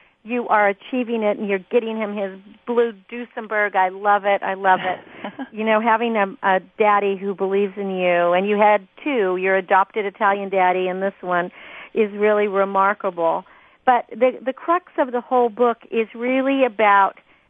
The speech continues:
Speaker 1: not buying into the suffering, going for the freedom, and going for what we control, can control, as opposed to worrying what we can't. Because when there is things that we can't change, we can only change who we are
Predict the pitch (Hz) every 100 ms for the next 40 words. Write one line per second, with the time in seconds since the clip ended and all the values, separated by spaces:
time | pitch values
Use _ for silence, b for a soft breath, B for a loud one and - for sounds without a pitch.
0 | _ 220 247 302 359 233 262 262 262 240
1 | 233 247 - 240 254 - 208 190 202 185
2 | 190 190 _ _ _ _ _ - 202 247
3 | 254 277 294 320 294 - 226 208 196 196
4 | b b b - 220 208 254 330 381 320
5 | 262 254 - 247 - 208 190 - - 226
6 | 208 - 247 233 233 214 196 - 202 175
7 | 170 - 202 208 - 247 240 - 208 202
8 | 202 202 196 185 - 190 - 196 180 170
9 | - b b b b 240 - 240 220 -
10 | _ 190 _ 220 233 226 - 254 247 -
11 | 233 220 - 220 220 202 233 208 - -
12 | 208 190 190 196 220 202 202 214 226 -
13 | 214 196 - 233 220 202 190 170 160 160